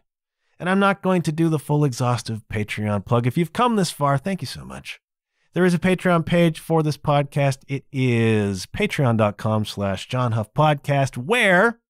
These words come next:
for the low, low membership price of five dollars a month, you can support the program. Think of it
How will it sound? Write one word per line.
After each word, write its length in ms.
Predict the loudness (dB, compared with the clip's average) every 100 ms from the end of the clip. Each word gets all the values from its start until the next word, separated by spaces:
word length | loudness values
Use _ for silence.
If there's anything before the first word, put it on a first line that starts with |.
| _ _ _ _ _ _ _
for 180 | 0 2
the 120 | 2
low, 180 | 2 4
low 340 | 4 4 2
membership 500 | 2 2 2 0 -4
price 280 | -2 -2 -2
of 80 | -8
five 420 | -8 -6 -4 -6
dollars 360 | -6 -6 -6 -2
a 20 |
month, 260 | -2 -2
you 120 | -2 -4
can 720 | -6 -6 -2 0 2 0 -2 _ _
support 640 | -10 -4 -4 -2 0 0 -2
the 80 |
program. 920 | -6 -2 0 0 -2 0 2 2 0 -4 _ -4
Think 180 | -2 0
of 80 |
it 320 | 0 0 -2